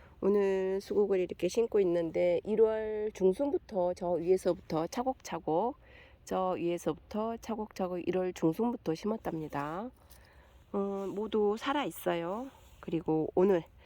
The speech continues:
또 오늘도 이렇게 수국을 이렇게, 이거는 조금 일 년생들,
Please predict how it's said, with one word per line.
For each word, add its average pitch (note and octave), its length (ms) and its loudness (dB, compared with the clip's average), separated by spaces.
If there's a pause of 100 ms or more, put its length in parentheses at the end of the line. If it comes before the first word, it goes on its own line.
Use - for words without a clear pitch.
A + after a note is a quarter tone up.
(380)
또 D#3+ 340 2
오늘도 F3 400 6
이렇게 E3 680 2 (120)
수국을 F#3+ 800 2 (880)
이렇게, F#3 300 2
이거는 A3 260 10
조금 A#3 640 8 (320)
일 A#3 200 10
년생들, G#3 800 10